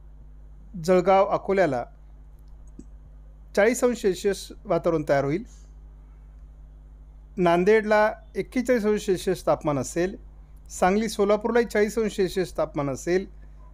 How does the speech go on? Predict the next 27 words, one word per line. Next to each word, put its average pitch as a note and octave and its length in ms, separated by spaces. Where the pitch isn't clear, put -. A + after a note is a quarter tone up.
म्हणजे F#3 280
आता A3 340
सध्या F#3+ 540
उच्चांकी C4 580
पातळीवर D#3+ 560
तापमान G3 360
पोहोचलेलं D3 500
आहे - 220
आणि - 800
यातच G3 580
जो G#3 140
पाऊस G#3 420
होतोय D3 340
तो F#3 80
मेघगर्जनेसह F#3+ 1080
वादळी D#3+ 480
स्वरूपाचा E3 500
पाऊस C#3 380
आहे. G3 120
हा G3+ 200
मान्सून F3 640
पूर्व A#3+ 360
पाऊस D#3 340
आहे, E3+ 100
हे E3+ 80
लक्षात C3 300
ठेवा. A#2+ 320